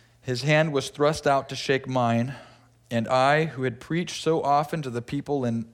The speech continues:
Bloemendaal the need to forgive, kept my hand at my side." "Even as the angry, vengeful thoughts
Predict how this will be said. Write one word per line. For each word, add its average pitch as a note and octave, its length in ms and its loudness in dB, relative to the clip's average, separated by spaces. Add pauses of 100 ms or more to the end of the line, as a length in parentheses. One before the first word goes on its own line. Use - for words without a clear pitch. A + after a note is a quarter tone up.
(300)
Bloemendaal B2 840 0 (200)
the A#2+ 120 0
need C#3 380 -2
to D3+ 100 -2
forgive, B2 640 0 (1040)
kept C#3+ 360 -2
my D#3 220 2
hand A#2+ 380 2
at A#2 160 -2
my A#2 140 0
side." A2+ 480 0 (4000)
"Even D3 260 0
as C#3 200 4
the B2 200 -4
angry, F#3+ 480 2
vengeful D3+ 480 -2
thoughts C#3 600 -2